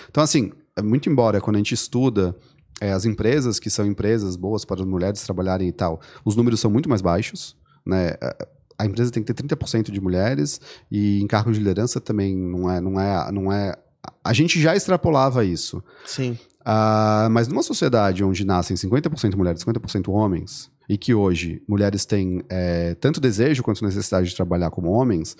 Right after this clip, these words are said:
Speaker 1: a gente não pode achar que é, que porque existe aí uma métrica onde trinta por cento de mulheres é positivo,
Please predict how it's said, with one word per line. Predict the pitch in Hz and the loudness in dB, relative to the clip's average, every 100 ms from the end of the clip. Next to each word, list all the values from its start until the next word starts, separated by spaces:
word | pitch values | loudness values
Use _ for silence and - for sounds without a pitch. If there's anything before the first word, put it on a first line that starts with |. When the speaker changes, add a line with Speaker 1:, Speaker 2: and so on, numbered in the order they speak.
| - - | -16 -6
Speaker 1:
a | 98 | -4
gente | 113 | -2
não | - 208 | -2 -2
pode | 123 123 131 92 85 | 2 2 2 -2 -4
achar | - 76 95 | -4 -6 -6
que | 85 95 | -6 -8
é, | - _ _ _ _ _ _ | -8 _ _ _ _ _ _
que | - | -6
porque | 135 147 - | -4 -2 2
existe | 156 123 127 - | 2 4 2 2
aí | 113 110 | 2 4
uma | 104 | 4
métrica | 98 107 107 98 - 95 | 4 2 2 -2 -2 0
onde | 87 90 - | 0 0 0
trinta | 104 101 | -2 -2
por | - | -2
cento | 104 | -2
de | 95 | 0
mulheres | 98 95 90 | 0 2 2
é | 90 | -2
positivo, | 92 87 - 120 143 120 92 | -2 -4 -2 0 0 0 -6